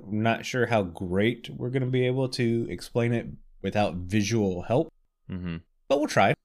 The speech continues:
Speaker 1: More exposed diamonds is kind of the big one for a lot of people.
Speaker 2: Yeah, that's a good one.
Speaker 1: Iron ore generates more the higher up in the world you go. I think it's the same with emeralds, right?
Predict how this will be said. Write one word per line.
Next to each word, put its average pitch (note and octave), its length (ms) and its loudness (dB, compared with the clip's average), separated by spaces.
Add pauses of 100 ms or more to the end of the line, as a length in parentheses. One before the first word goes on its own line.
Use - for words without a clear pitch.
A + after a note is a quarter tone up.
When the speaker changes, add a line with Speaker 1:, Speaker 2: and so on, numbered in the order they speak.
(160)
Speaker 1:
More B2+ 240 4
exposed B2 520 4
diamonds C3 540 4
is G#2 140 0
kind A2 240 4
of G2+ 100 0
the F#2+ 120 2
big F#2+ 260 2
one G#2 320 2 (260)
for G2 100 -4
a F#2+ 40 -2
lot F#2 180 0
of G2 60 -4
people. B2 420 0 (260)
Speaker 2:
Yeah, F2+ 500 -2 (380)
that's - 200 -12
a - 40 -10
good D2+ 220 -10
one. D#2 160 -12 (340)
Speaker 1:
Iron G2+ 280 0
ore A2+ 200 6
generates G#2+ 720 0
more G2 440 0
the A2 100 0
higher G#2 420 2
up G#2+ 180 -2
in G#2+ 80 0
the G#2 60 2
world A2+ 340 2
you G#2 100 0
go. A2 360 0
I G2+ 80 -2
think F#3+ 160 0
it's C#3 140 -2
the - 60 -4
same A2 220 2
with - 180 -2
emeralds, F2+ 400 -4
right? E2 180 -2